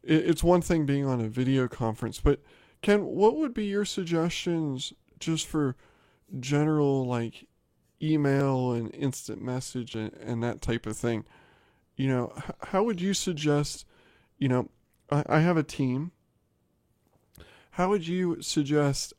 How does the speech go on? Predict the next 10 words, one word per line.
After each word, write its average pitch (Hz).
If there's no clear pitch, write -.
I 127
keep 151
in 123
touch 139
with 123
my 120
team 131
since 147
they're 135
not 127